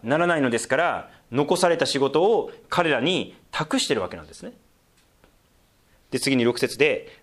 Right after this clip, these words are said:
「あなた方はモーセの律法の書に記されていることをことごとく断固として守り行い、そこから右にも左にも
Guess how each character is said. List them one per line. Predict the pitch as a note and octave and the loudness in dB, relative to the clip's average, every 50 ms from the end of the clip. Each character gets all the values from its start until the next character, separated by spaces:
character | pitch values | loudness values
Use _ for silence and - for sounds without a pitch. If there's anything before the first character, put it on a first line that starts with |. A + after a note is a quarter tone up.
| _ - | _ 0
「あ | C3+ | 2
な | C#3 D#3 | 4 4
た | D3+ D#3+ | 4 4
方 | D3 D3+ D3 D3 | 4 4 4 4
は | C#3+ C#3 | 4 4
モ | C#3 E3+ G#3 B3+ B3+ | 4 4 4 4 4
ー | A#3+ | 4
セ | - G3+ | 2 4
の | E3+ C#3+ | 4 4
律 | B2 C3 C#3 C#3 - - | 4 2 0 -2 -2 0
法 | - D#3 D#3 D3+ D3+ | 2 4 4 6 4
の | D3+ C#3+ | 4 2
書 | - - D3 | 4 4 4
に | C3 D#3+ E3+ | 4 2 2
記 | - - - D3+ D#3+ F#3 | 2 2 2 4 4 4
さ | F#3 F#3+ F3+ | 4 4 2
れ | F3 F3 | 2 2
て | D#3+ D3+ | 2 2
い | |
る | C3+ B2+ | 2 2
こ | - A#2 | 2 2
と | - A#2+ | 4 4
を | C#3 E3+ D3+ - - - - - - - - | 4 4 4 2 -2 -6 -14 -20 -20 -20 -4
こ | - - F#3+ | -2 0 2
と | C4 C4 | 2 2
ご | C#4+ C#4 | 4 2
と | C4+ B3+ | 4 2
く | - B2+ | 2 2
断 | - F#3 A#3 C4+ C4+ | 2 2 2 2 2
固 | C4 G#3 F3 | 0 2 2
と | D#3 C#3+ | 2 2
し | - | 2
て | - C3+ | 2 4
守 | A#2 A#2+ A#2+ B2+ B2+ C3 C3 | 4 4 4 4 4 4 4
り | |
行 | A#2+ - C3 A#2+ A#2+ A#2+ | 4 4 4 4 4 4
い、 | C3+ D#3+ - - - _ - - - _ | 2 0 -2 -8 -14 _ -20 -20 -18 _
そ | - - - F#3 | -4 -2 0 2
こ | - B3+ B3 | 2 2 2
か | B3 A#3+ | 4 4
ら | A#3 A#3 G#3+ - | 4 2 2 2
右 | B2+ D3 F#3+ G3 B3+ C4+ | 0 0 2 2 2 4
に | C#4 C#4+ | 4 4
も | C4+ A3 F3 | 4 2 2
左 | - D#3+ F3 F#3 F3 | 2 2 2 2 2
に | F3+ E3 C#3 | 2 2 2
も | C3+ D3+ D#3+ C3+ G2+ - - | 2 2 2 0 -2 -4 -8